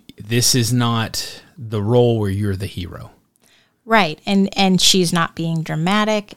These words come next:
Speaker 2: and
Speaker 1: Nope.
Speaker 2: she's not doing it for attention. <laughs>
Speaker 1: Nope.
Speaker 2: She's not doing it to be a drag.
Speaker 1: Nope.
Speaker 2: She's literally like,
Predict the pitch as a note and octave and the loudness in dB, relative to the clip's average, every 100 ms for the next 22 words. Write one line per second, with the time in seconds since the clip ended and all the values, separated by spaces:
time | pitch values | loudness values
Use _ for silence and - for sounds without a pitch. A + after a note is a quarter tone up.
0 | - - - F3 D#3+ F3 - F3 F3 E3 | -8 -6 -6 -8 -6 -8 -8 -8 -6 -6
1 | - D3 D3 - G3 - - - A#3+ - | -6 -6 -4 0 0 0 -4 4 6 6
2 | A2 C#3+ F#3+ F#3 F3 F#3 F#3 F#3 F3+ F3+ | 2 2 2 -4 -6 -6 -6 -6 -6 -6
3 | F3 - F3+ E3 D3 E3+ G3+ A#3 G#3+ G#3+ | -8 -6 -4 -4 -4 -4 -2 -2 0 -2
4 | G#3 G#2 A2+ - - - - - - - | -4 -6 -8 -8 -14 -18 -18 -16 0 2
5 | A3 G#3 F#3 F#3 G3 G3 G3 F#3+ F3+ D#3+ | 4 4 2 4 4 4 2 2 0 -2
6 | D#3 E3 - | -4 -8 -16